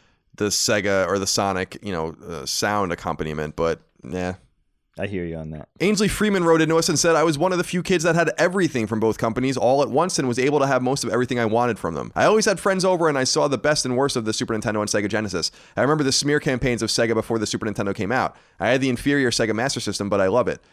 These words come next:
Speaker 1: There wasn't a better time in gaming for me. The ad campaigns were fucking legendary." Let's talk a little bit about the ads. Do you recall the Sega versus Nintendo ads and,
Speaker 2: Oh my
Speaker 1: and all those?
Speaker 2: God.
Speaker 1: Yeah, talk to me about them and, and
Speaker 2: So
Speaker 1: kinda your remembrance about it.
Speaker 2: You know what's so funny about it?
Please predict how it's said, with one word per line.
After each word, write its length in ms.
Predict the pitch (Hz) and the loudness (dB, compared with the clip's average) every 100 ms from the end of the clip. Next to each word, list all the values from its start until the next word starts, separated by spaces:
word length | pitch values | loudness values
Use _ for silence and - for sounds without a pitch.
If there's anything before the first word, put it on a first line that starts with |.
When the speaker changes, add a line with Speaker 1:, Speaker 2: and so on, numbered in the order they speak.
| _ | _
Speaker 1:
There 140 | 107 117 | 0 2
wasn't 260 | 143 208 | 2 0
a 40 | 180 | 0
better 200 | 165 156 | 0 0
time 260 | 147 135 | 0 -2
in 120 | 127 | 0
gaming 240 | 110 110 98 | 0 -2 -2
for 100 | 87 | -6
me. 120 | 82 | -8
The 180 | 82 85 | -2 0
ad 160 | 135 | 0
campaigns 580 | 143 101 85 73 71 67 - _ - | 0 -4 -4 -6 -8 -12 -18 _ -16
were 80 | |
fucking 300 | - 90 80 | -6 -6 -4
legendary." 580 | 80 104 90 65 62 53 - _ _ _ | -4 -4 -4 -6 -6 -6 -14 _ _ _
Let's 160 | - - | -2 0
talk 140 | 226 | 2
a 20 | |
little 140 | 202 185 | 2 4
bit 80 | 156 | 4
about 220 | 135 123 | 4 2
the 140 | 117 | 2
ads. 500 | 107 113 90 85 - - _ - | 2 2 2 -2 -4 -6 _ -8
Do 80 | 135 | -2
you 100 | 170 | 0
recall 320 | 170 165 160 | 0 2 4
the 120 | 151 | 2
Sega 360 | 147 151 151 143 | 2 0 2 2
versus 380 | 147 147 135 | 2 2 0
Nintendo 420 | 131 131 135 135 123 | -2 -2 0 0 2
ads 320 | 135 135 131 | 0 0 2
and, 120 | 123 | 2
Speaker 2:
Oh 20 | |
my 80 | 117 | 2
Speaker 1:
and 80 | 123 | 0
all 80 | 127 | 0
those? 160 | 127 | 0
Speaker 2:
God. 160 | 107 101 | 0 0
Speaker 1:
Yeah, 80 | 135 | 0
talk 220 | 165 185 | 2 0
to 80 | 139 | 0
me 40 | |
about 220 | 107 90 | 0 0
them 140 | 92 87 | 0 -2
and, 100 | 87 | -4
and 220 | - 87 | -2 0
Speaker 2:
So 180 | 139 143 | 2 4
Speaker 1:
kinda 220 | 139 117 | 6 6
your 100 | 98 | 4
remembrance 400 | 98 101 95 90 | 2 0 -2 -2
about 160 | 87 78 | -2 -2
it. 100 | - _ _ - - | -6 _ _ -20 -8
Speaker 2:
You 100 | - | 0
know 120 | 139 | 2
what's 160 | 240 - | 2 0
so 120 | 127 | -2
funny 360 | 98 117 147 117 | -2 -2 0 0
about 260 | 85 78 | -4 -8
it? 120 | 80 | -12